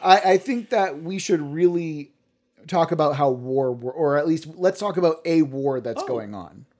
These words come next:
Speaker 1: 'Cause
Speaker 2: And
Speaker 1: we don't have one.
Speaker 2: Yeah, and also it'll be, and it will also be a great segue into politics because
Speaker 1: Right, because our next episode is gonna be about politics.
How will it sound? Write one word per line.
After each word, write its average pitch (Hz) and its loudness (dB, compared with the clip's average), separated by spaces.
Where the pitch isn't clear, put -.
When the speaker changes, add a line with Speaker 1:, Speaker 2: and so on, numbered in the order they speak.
Speaker 1:
'Cause 147 -2
Speaker 2:
And 180 -8
Speaker 1:
we 220 -2
don't 220 0
have 330 2
one. - -8
Speaker 2:
Yeah, 147 -4
and 117 -10
also 123 -4
it'll 123 -4
be, 107 -18
and 143 2
it 131 0
will 139 6
also 143 6
be 139 0
a 117 2
great 107 -4
segue 113 0
into 107 -8
politics 117 2
because 95 -10
Speaker 1:
Right, 170 6
because 156 2
our 151 2
next 156 -4
episode 147 0
is 123 -6
gonna 127 -4
be 117 -2
about 110 -4
politics. - -14